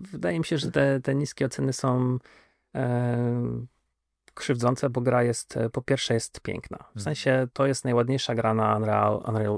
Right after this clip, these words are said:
Speaker 1: Engine pięć, jakie, jaką widziałem, e,
Speaker 2: Potwierdzam.
Speaker 1: do pewnego
Speaker 2: Zdjęcia,
Speaker 1: momentu.
Speaker 2: które mi wysłałeś, są nawet ładniejsze niż te w, ze Stellar Blade.
Speaker 1: Okej,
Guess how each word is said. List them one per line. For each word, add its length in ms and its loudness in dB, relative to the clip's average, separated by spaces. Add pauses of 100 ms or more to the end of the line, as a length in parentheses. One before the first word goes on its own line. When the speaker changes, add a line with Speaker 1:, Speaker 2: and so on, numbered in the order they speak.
Speaker 1:
Engine 360 -4
pięć, 420 0
jakie, 280 -4
jaką 260 -2
widziałem, 460 -2 (300)
e, 60 -8 (680)
Speaker 2:
Potwierdzam. 560 2
Speaker 1:
do 100 8
pewnego 340 2
Speaker 2:
Zdjęcia, 140 6
Speaker 1:
momentu. 340 0
Speaker 2:
które 160 0
mi 120 0
wysłałeś, 500 -2
są 100 -6
nawet 200 2
ładniejsze 500 2
niż 220 -2
te 220 0
w, 40 -14 (240)
ze 200 -4
Stellar 340 -2
Blade. 320 -6 (1500)
Speaker 1:
Okej, 360 -2